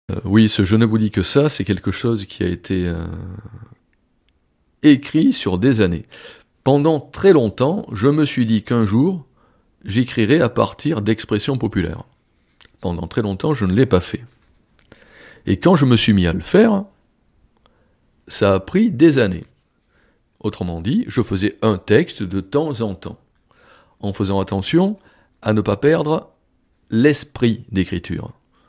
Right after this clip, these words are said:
Ce qui fait qu'il y a malgré tout, je l'espère, une cohérence du début à la fin dans la façon dont ces textes tiennent ou ne tiennent pas. Mais en tous les cas, je dirais, ils sont cohérents les uns par rapport aux autres. Je pense que c'est, c'est quelque chose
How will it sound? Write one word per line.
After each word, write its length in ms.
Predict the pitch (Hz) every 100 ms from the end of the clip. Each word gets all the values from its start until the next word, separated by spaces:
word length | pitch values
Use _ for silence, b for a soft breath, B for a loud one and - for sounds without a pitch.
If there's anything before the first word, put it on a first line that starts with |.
| _ _ _
Ce 100 | -
qui 80 | 98
fait 200 | - 120
qu'il 160 | - 90
y 20 |
a 60 |
malgré 320 | 85 92 90 90
tout, 200 | 143 156
je 120 | 90
l'espère, 420 | 87 - 117 90 B B B B B -
une 140 | 92
cohérence 480 | - 92 87 113 143
du 80 | 90
début 240 | 92 104
à 60 | 101
la 100 | 95
fin 260 | - 107
dans 440 | 123 87 82 - - -
la 140 | 92 85
façon 380 | 90 92 123
dont 140 | 131 101
ces 180 | - 92
textes 480 | - 120 - 104
tiennent 340 | - - 107 131 -
ou 160 | 180 185
ne 80 | 101
tiennent 220 | 139 165
pas. 220 | 107 92 B B B -
Mais 60 |
en 60 | 98
tous 160 | - 98
les 120 | 85
cas, 540 | 110 131 101 98 - 117 - b b b b b -
je 80 |
dirais, 160 | 92 120
ils 80 | 123
sont 160 | 123
cohérents 400 | 104 117 101 110
les 160 | 127 101
uns 80 | 113
par 140 | 104
rapport 300 | 98 92 92
aux 140 | 92 82
autres. 280 | 82 - _ B B B B B
Je 120 | 101
pense 340 | - 185 196 -
que 220 | - 110
c'est, 320 | - 120 117 -
c'est 180 | - 135
quelque 280 | 160 -
chose 380 | - - 92 82